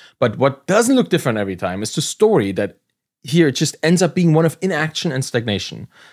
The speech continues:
because the business becomes less and less valuable o-, over time and then eventually completely worthless if you don't do anything. So if you find yourself here already at this point, or you think your story is likely headed down a similar road, I would consider a third option, and that is selling your business on acquire dot com. Because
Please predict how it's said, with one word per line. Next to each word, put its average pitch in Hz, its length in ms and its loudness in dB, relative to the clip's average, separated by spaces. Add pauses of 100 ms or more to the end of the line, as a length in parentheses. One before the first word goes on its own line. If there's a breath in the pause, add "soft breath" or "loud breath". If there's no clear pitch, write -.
(160 soft breath)
because 131 140 -2
the 127 80 -4
business 143 320 0
becomes 113 340 -6
less 160 240 -2
and 170 80 -2
less 151 160 -2
valuable 139 440 0
o-, 117 220 -4
over 113 160 0
time 131 220 0
and 117 80 0
then 113 100 -2
eventually 135 540 0
completely 113 400 -4
worthless - 560 -2 (240 loud breath)
if - 100 -20
you 113 80 -2
don't 117 220 0
do 127 160 2
anything. - 480 -6 (240 loud breath)
So 160 100 0
if 170 160 0
you 196 60 2
find 262 240 2
yourself 214 340 -2
here - 220 -6 (480)
already 180 340 4
at 175 120 0
this 156 120 -4
point, 101 300 0
or 107 80 0
you 139 80 2
think 170 240 0
your 170 120 4
story 160 280 0
is 120 120 -2
likely 113 300 0
headed 127 260 0
down 107 200 0
a 151 40 0
similar 165 300 2
road, 143 340 4 (320 loud breath)
I 101 40 -6
would 101 180 -4
consider 208 400 -2
a 180 100 0
third 143 240 2
option, 113 440 -2
and 123 100 -6
that 110 120 0
is 104 100 -6
selling 147 340 -2
your 139 80 -2
business 110 380 -4
on 95 100 -6
acquire 92 380 -4
dot 90 160 -6
com. - 280 -14 (280 loud breath)
Because 156 180 0